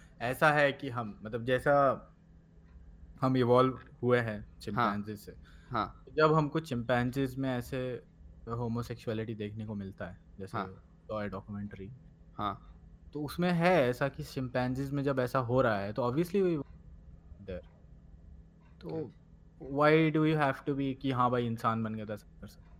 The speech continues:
Speaker 2: हाँ, and what about, uh, you since, since you said that gender roles में, what about, uh, roles of,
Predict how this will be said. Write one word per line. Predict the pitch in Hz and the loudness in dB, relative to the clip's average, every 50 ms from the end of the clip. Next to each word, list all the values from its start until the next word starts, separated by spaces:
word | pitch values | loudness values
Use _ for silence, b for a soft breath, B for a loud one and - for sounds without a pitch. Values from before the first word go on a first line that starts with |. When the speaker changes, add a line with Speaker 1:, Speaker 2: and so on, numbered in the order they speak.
| - - - - - - - - - - - | -20 -20 -20 -20 -20 -20 -20 -20 -20 -18 -10
Speaker 2:
हाँ, | 110 107 - B B B B B B - | -10 -10 -10 B B B B B B -2
and | 117 120 117 | 0 2 4
what | 127 131 131 | 2 4 4
about, | 139 139 139 135 | 4 4 4 4
uh, | 135 123 110 101 95 90 87 113 - - - - 113 | 2 2 2 2 2 0 -2 -6 -12 -20 -18 -16 -16
you | 110 123 | -12 -10
since, | 113 113 - - | -12 -12 -10 -10
since | 113 107 - - - | -12 -12 -12 -12 -16
you | 110 107 - | -16 -12 -12
said | 110 107 98 104 | -14 -10 -6 -4
that | 104 104 101 - - - - - 110 113 | -4 -4 -6 -10 -16 -20 -20 -12 -8 -6
gender | 110 113 120 117 117 117 | -4 -4 -2 -2 0 0
roles | 117 113 - - | -2 -2 -4 -6
में, | 123 120 120 | -6 -6 -4
what | 110 107 101 | -4 -4 -4
about, | 110 107 113 117 120 113 | -2 0 0 0 0 0
uh, | - - - - - - 90 - - - - - - - - 110 113 | -4 -10 -16 -12 -10 -8 -8 -10 -10 -14 -20 -20 -16 -8 -4 -2 0
roles | 113 113 117 117 110 | 2 2 0 0 2
of, | 120 117 117 120 117 | 2 2 2 2 0